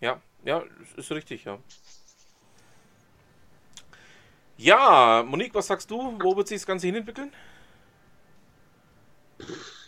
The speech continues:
Speaker 2: Ich hab keine Ahnung. Ich lass mich überraschen.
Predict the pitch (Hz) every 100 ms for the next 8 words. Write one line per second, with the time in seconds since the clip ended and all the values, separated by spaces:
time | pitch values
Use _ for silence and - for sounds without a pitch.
0 | - - - - - _ _ _ _ _
1 | _ _ _ - - 208 185 208 196 -
2 | 233 208 202 165 175 170 170 - _ _
3 | - _ - 233 220 240 220 226 208 185
4 | 160 160 165 175